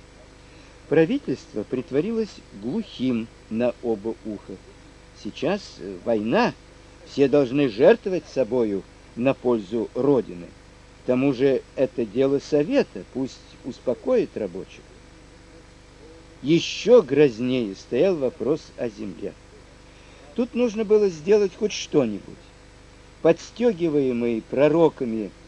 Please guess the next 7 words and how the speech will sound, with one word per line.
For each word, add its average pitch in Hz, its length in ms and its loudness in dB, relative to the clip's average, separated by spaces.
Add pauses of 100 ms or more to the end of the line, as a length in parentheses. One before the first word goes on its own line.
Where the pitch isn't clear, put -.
(260)
министр 151 600 0
земледелия 131 720 0
Шингарев 127 600 0 (600)
предписал 208 760 2 (440)
создать 156 600 2 (240)
на 127 200 -2
местах 170 540 0